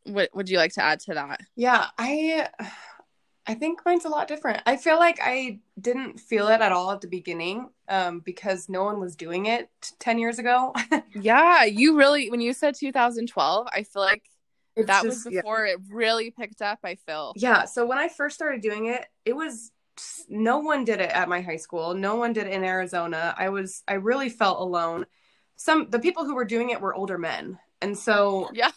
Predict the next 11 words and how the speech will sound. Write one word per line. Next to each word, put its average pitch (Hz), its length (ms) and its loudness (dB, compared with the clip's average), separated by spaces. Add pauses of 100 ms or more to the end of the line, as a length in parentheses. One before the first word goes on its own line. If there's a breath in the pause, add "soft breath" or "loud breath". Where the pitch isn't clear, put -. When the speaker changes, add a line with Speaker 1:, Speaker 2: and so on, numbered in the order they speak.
(120)
Speaker 2:
<laughs> - 200 -6
I, 349 160 6 (500 loud breath)
it 247 140 4
was 269 240 -2
just - 220 -2
like, 269 340 2
I 233 140 0
felt, 247 420 -2 (360)
I 233 120 -4
think 262 360 -12 (300)
I 208 200 -2